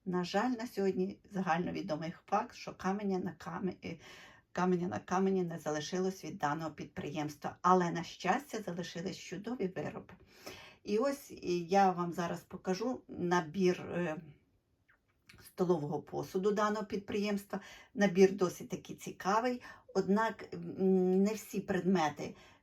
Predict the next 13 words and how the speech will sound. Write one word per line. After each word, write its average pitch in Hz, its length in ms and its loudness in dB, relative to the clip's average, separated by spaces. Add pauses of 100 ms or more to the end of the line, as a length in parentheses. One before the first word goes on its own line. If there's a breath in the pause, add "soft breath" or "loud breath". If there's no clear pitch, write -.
(120)
е, 170 460 -6
від 190 160 2
даного 165 380 4
набору, 185 520 -2
будемо 185 360 2
так 190 320 0
говорити, 185 400 0
що - 200 -8
просто - 440 -4
по 190 140 -2
кольоровій 180 760 0
гамі 208 300 0
вони, 170 420 -4